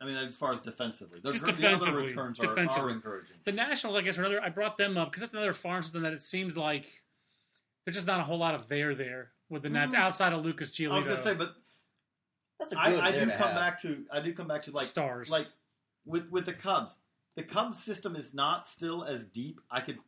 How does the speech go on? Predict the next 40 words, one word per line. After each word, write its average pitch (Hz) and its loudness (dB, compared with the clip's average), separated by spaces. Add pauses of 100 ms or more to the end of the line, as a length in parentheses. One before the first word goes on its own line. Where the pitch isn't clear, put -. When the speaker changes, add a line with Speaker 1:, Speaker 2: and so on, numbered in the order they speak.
Speaker 1:
the 123 -10
Pirates 156 -4
system, 170 -10
I 151 -4
would 147 -10
say, 165 -10
is 151 -10
probably 139 -8
deeper. 143 -8 (360)
The 120 -4
Twins 165 -6
system 175 -8
is 165 -8
probably 156 -6
deeper. 151 -10 (280)
But 143 0
I 147 -4
do 170 0
think 180 0
the 147 -8
Cubs 165 -2
have 143 -6
the 131 -4
best 160 0
farm 147 -2
system 135 -14
in 120 -10
baseball 127 -4
because 127 -4 (200)
if - -12
you 214 -2
have - -4
three 180 -4
top 170 -8
ten 165 -4
prospects, 180 -4 (760)
that 160 2
is, 175 2 (800)
that 180 4
is, 190 2